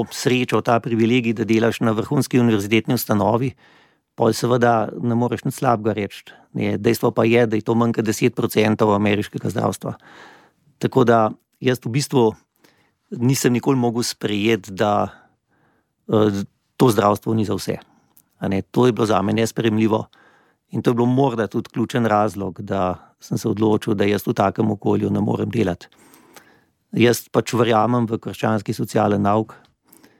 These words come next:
in mislim, da določene stvari morajo biti enako dostopne vsem. In s to mislijo seveda s-, ali pa s takim prepričanjem, eh, v Združenih državah ne moreš delati.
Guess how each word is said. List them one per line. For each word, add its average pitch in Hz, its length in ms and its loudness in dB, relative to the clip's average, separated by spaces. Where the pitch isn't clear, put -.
in 123 200 4
mislim, 120 420 2
da 107 220 2
določene 120 500 2
stvari 123 560 0
morajo 117 400 2
biti 107 320 -4
enako 110 420 2
dostopne 101 540 -4
vsem. - 240 -6
In 120 220 4
s - 180 -8
to 123 400 4
mislijo 127 480 0
seveda 113 400 -2
s-, - 120 -10
ali - 140 -4
pa 104 80 -2
s - 60 -8
takim 113 320 0
prepričanjem, 110 720 0
eh, - 1040 -4
v 107 380 0
Združenih 113 440 2
državah 101 540 0
ne 104 60 -2
moreš 101 340 -6
delati. - 300 -12